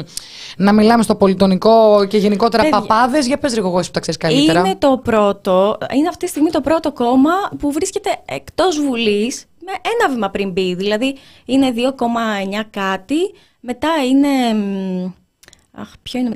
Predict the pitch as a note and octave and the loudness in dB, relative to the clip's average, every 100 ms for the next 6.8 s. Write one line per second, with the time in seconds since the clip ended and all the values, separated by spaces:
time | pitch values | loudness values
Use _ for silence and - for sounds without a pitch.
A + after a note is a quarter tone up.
0 | A3+ A3+ C#4 D4+ C4+ C4+ C4+ B3+ B3 G#3+ | -4 -4 2 2 2 0 -2 -6 -4 -4
1 | A#3 B3 G#3 F3 - - G#3 A#3+ A#3 A#3 | -2 -2 -2 -4 -8 -10 -4 -4 -2 -4
2 | G#3 - - G#3 A3 A3+ G3+ F3+ - G3 | -4 -6 -6 -4 -4 -2 -6 -6 -8 -8
3 | A#3 - C#4 C4 E4 G4 D4+ G#3 F3+ G3 | -6 -4 -2 0 0 2 2 0 -4 -6
4 | G3 F#3+ F#3 F#3 F3 F3 G3 F#3 F#3 - | -6 -8 -6 -6 -6 -8 -10 -10 -12 -10
5 | F#3+ F3 - - _ - A3+ G#3+ F#3 F#3 | -6 -6 -8 -20 _ -6 -2 -2 -2 -6
6 | - - F3 F3 F#3+ G3+ D#4 | -8 -8 -8 -6 -6 -2 -2